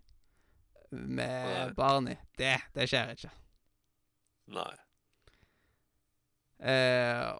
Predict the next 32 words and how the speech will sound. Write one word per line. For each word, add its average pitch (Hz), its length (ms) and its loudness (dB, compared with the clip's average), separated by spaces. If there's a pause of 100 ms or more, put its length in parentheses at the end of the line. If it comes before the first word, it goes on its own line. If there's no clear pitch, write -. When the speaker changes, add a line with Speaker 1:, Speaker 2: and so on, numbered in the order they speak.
Speaker 1:
og 139 180 0
så, 131 480 0 (360)
men 139 260 0
her 165 240 4
så - 180 -2
er 139 60 4
liksom, 135 300 -2 (120)
når 123 260 0
Ted 123 300 0
gjør 123 280 0
det, 139 60 -10
så 139 120 -6 (240)
vi-, - 160 -6 (160)
så 147 100 -2
gir 165 160 2
han 123 200 0
jo - 20 -4
på 131 160 -2
en 131 80 -4
måte 120 140 -6
litt 107 120 -8
slipp - 460 -8 (100)
på 123 160 -2
Robin. 127 440 2 (1500)
Det 135 80 -2
er 131 100 0
veldig 120 100 -2
sånn 165 200 -2 (120)
big 127 380 -8
deal 131 260 2
og 120 60 -2
liksom 117 320 -4